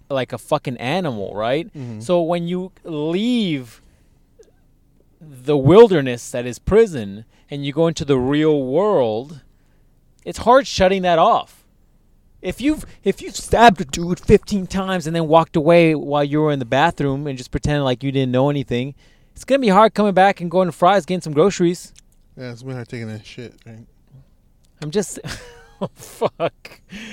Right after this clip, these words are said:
Speaker 1: I'm just saying, I would go with the coma, man.
Speaker 2: Yeah, well, you gotta go with the coma because, uh, one of, uh, we asked this to one of the bosses.
Speaker 1: Oh, it's
Speaker 2: Uh,
Speaker 1: so dark.
Speaker 2: <laughs> we were like, she was like, "Well, the coma, because if you're in the coma,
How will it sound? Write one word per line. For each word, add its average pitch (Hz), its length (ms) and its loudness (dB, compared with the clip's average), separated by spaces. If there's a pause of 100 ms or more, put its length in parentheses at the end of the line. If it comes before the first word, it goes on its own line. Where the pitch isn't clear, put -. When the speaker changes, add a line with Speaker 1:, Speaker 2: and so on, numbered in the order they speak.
(220)
Speaker 1:
I'm 233 160 -4
just 269 200 -2
saying, 160 260 4
I 156 120 4
would 180 180 2
go 160 140 4
with 143 100 -2
the 123 80 -12
coma, 101 400 -10
man. 92 380 -16 (180)
Speaker 2:
Yeah, 247 220 0
well, 160 260 -4
you 180 180 -10
gotta 220 120 -4
go 156 80 -4
with 135 100 -8
the 131 80 -18
coma 135 260 -8
because, 143 440 -12 (420)
uh, 139 380 -2
one 156 280 -2
of, 143 140 -2
uh, 131 260 0
we 139 120 -4
asked 127 200 -8
this 120 200 -20
to 120 60 -20
one 117 140 -18
of 110 160 -18 (120)
the 113 60 -20
bosses. 120 500 -14 (340)
Speaker 1:
Oh, 104 120 -18
it's 95 80 -18
Speaker 2:
Uh, 135 400 -12
Speaker 1:
so - 80 -8
dark. - 340 -14 (260)
Speaker 2:
<laughs> - 280 -20
we 196 80 -10
were 208 80 -4
like, 175 360 -8 (340)
she - 200 -16
was 190 160 -10
like, 175 260 -8
"Well, 156 200 -10
the 143 100 -16
coma, 180 420 -14
because 131 600 -14 (260)
if - 100 -20
you're 165 80 -12
in 170 60 -14
the 131 60 -18
coma, 151 440 -16